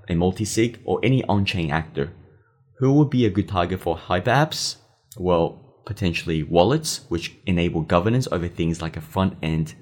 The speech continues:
fee switch, or sites relying on user-generated content, such as bootstrapped content with token rewards. And lastly, possibly non-profit sites, which enable the community to directly govern.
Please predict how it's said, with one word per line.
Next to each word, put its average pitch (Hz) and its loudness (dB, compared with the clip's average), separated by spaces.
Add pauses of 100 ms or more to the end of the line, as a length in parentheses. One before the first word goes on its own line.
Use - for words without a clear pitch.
(100)
fee - -2
switch, - -4 (380)
or 82 2
sites - 0
relying 87 2
on 78 -2
user-generated 82 0
content, 127 -4 (260)
such - -2
as 80 2
bootstrapped 92 0
content 110 -4
with 80 -4
token 80 -4
rewards. 87 2 (500)
And 101 4
lastly, 120 2 (240)
possibly 117 0
non-profit 98 0
sites, - -4
which 87 -4
enable 98 2
the 104 -4
community 85 0
to - -6
directly 73 -2
govern. 73 0